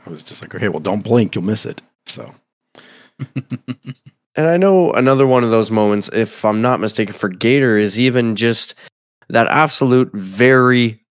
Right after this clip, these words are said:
Speaker 2: first moment of taking that first step out of the ship on top of all the rusty cars, just looking out across the environment and s-, like, taking those first few steps, really exploring the environment and just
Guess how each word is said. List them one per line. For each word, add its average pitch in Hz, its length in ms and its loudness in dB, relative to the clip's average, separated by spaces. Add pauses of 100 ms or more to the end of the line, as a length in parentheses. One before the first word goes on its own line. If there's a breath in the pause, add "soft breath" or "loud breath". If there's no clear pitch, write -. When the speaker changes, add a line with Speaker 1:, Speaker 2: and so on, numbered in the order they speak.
(180)
Speaker 2:
first - 540 -2
moment 110 360 0
of 95 120 -8
taking 107 300 -2
that 98 160 -2
first - 400 -2
step 107 460 0
out 107 200 2
of 123 140 0
the 123 80 0
ship 101 500 0 (440)
on 92 220 -4
top 117 340 0
of 98 120 -2
all 117 280 4
the 117 160 0
rusty 113 400 0
cars, 101 440 -2
just 113 240 -4
looking 120 480 -4
out 117 140 2
across 107 460 -2
the 110 100 -4
environment 101 640 0
and 95 120 -2
s-, - 160 -6 (160)
like, 95 280 -2
taking 127 420 -2
those 113 220 0
first - 340 -4
few 95 160 -8
steps, - 460 -6
really 76 300 -8
exploring 117 840 0
the 101 140 -2
environment 92 680 -2
and 92 180 -2
just 107 480 -2